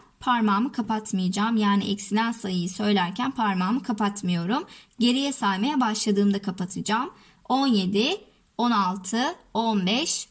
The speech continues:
on dört, on üç, on iki, on bir. Burada kalanımız, farkımız on bir. Burayı da eşleştirdim. Ondan beş çıkarıyorum. Kalanımız beş.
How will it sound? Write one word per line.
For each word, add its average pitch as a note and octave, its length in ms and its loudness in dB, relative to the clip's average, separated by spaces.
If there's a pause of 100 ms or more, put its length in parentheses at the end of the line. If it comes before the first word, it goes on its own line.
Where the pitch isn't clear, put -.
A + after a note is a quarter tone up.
on A3 320 -2
dört, B3 400 -2 (100)
on G#3+ 180 0
üç, - 380 -2 (200)
on A#3 100 0
iki, B3+ 440 -4 (260)
on G#3+ 280 -2
bir. A3+ 400 -6 (1300)
Burada G#3+ 340 2 (300)
kalanımız, G3 600 0
farkımız G3+ 500 -2
on G3+ 240 2
bir. B3+ 300 -2 (880)
Burayı F#3+ 320 0
da F#3 40 -4
eşleştirdim. A#3 1000 -2 (320)
Ondan E4+ 460 0
beş E4 240 0
çıkarıyorum. G3 800 -2 (1040)
Kalanımız B3 640 0
beş. G#3 480 -2